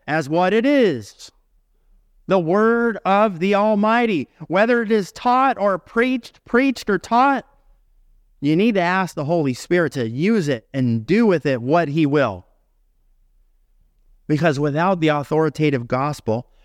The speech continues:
without Jesus' kingdom, the kingdom of God at work in your lives, you are just like those congregants in the pews of the synagogue on that day. Sitting there, listening, yes,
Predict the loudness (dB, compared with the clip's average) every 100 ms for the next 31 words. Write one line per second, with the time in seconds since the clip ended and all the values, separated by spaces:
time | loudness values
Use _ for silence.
0 | _ -6 0 2 2 0 -6 -4 0 0
1 | 0 -2 -6 -4 0 2 2 0 0 -2
2 | -6 _ _ _ _ _ _ _ _ _
3 | _ -6 -4 0 2 2 2 -2 -2 0
4 | 2 2 0 -2 -4 0 0 0 0 0
5 | 0 -2 -2 -4 -6 -10 -18 _ _ _
6 | _ _ _ _ _ _ _ -6 0 2
7 | 2 0 -2 0 -2 0 -4 -4 -6 -4
8 | -2 0 0 0 -2 -2 -2 -4 -4 -6
9 | -4 -2 0 -2 -2 -4 -2 0 0 0
10 | -2 -2 -2 -2 -4 -6 -8 -10 _ _
11 | _ _ _ _ _ _ _ _ _ _
12 | _ -4 0 2 2 2 0 0 -2 -6
13 | _ _ _ _ _ _ _ _ _ -4
14 | -2 0 0 0 2 2 0 0 -2 -6
15 | -16